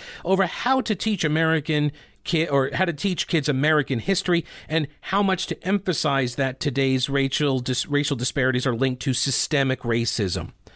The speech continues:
Right? See, there again, it's like how much to emphasize that today's racial disparities are linked to systemic racism.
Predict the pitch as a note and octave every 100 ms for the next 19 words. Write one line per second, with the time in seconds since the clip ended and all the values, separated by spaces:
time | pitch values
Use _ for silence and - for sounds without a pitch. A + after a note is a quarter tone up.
0 | - - - - - C3+ F#3 - - F#3
1 | E3+ E3+ D#3+ B3+ D3 C#3 D#3 C#3+ - _
2 | _ - F#3+ F#3 - - D#3+ - G3 C#4
3 | - F#3+ - A#2+ G#2+ A2 - - - -
4 | D#3+ - D#3+ D#3+ B2+ D3 D#3+ E3 B2+ C#3
5 | - A3 B3+ A#3+ C3 A#2 A#2+ - - _
6 | D#3+ C#3+ C3+ B3+ G#3 - - - E3 -
7 | - D3 C3+ C3+ A3+ A#3 - F2+ -